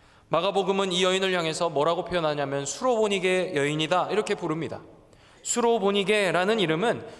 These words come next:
시리아 지역에 있는 페니키아라는 뜻이에요. 이 여인을 이 페니키아 사람이라고 부릅니다. 이미 멸망해서 역사의 뒤안길로 사라져 버린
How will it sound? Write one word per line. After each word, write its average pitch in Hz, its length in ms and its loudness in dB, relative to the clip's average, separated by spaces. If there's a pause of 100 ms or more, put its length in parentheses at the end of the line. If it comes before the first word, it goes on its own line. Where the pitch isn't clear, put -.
(100)
시리아 285 580 0
지역에 226 480 0
있는 226 380 0 (180)
페니키아라는 180 1160 -2
뜻이에요. 110 340 -8 (1400)
이 233 120 2
여인을 233 580 2
이 220 240 0
페니키아 233 760 0
사람이라고 190 800 2
부릅니다. 143 480 -4 (680)
이미 254 320 2
멸망해서 214 920 2
역사의 196 420 2
뒤안길로 190 480 0
사라져 202 600 0
버린 175 400 0